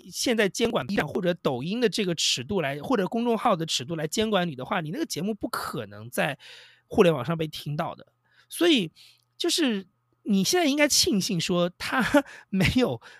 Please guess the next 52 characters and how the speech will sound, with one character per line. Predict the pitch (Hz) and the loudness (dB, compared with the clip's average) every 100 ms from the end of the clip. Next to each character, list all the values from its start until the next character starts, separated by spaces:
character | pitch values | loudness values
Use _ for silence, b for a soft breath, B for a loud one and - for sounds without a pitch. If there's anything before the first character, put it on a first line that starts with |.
| B | B
没 | - 277 | -2 2
有 | 247 | 2
下 | 269 | 2
手 | 220 123 | 0 -2
那 | 143 | -8
么 | |
狠。 | - - - - _ B B B B | -8 -10 -12 -16 _ B B B B
然 | 214 | 2
后 | 302 294 | 4 2
第 | 285 381 | 2 2
二 | 339 | 4
件 | 233 220 | 4 2
事 | 277 | 0
情 | 226 | -2
是， | 190 - | -2 -2
我 | 190 127 | -2 -2
觉 | |
得 | 156 226 202 _ | -2 -2 -4 _
也 | 165 | -6
不 | 123 | 0
要 | 208 285 | 2 2
把 | - | 0
这 | 135 208 | -2 0
个 | |
责 | 196 - 113 | -2 -2 -4
任， | 170 160 | -4 -2
就 | 202 | -4
不 | 185 - | -4 0
要 | 254 | 0
把 | 185 | 0
这 | 160 | -2
个 | |
锅 | 180 202 208 | 2 4 4
甩 | - | 4
到 | 117 | -4
苹 | - - 147 | -4 -6 -4
果 | 226 113 | -2 -2
的 | |
身 | 110 170 190 | -2 -2 -2
上， | 165 | -4
因 | 175 269 | -4 -4
为 | 285 | -4
首 | - | -4
先 | 120 196 | -2 -4
苹 | - 208 | -4 -4
果 | 165 | -4
一 | 123 | -2
定 | 180 | -2
有 | 147 | -2
它 | - 185 | -4 -8
自 | - 175 | -8 -10
己 | 95 90 | -12 -18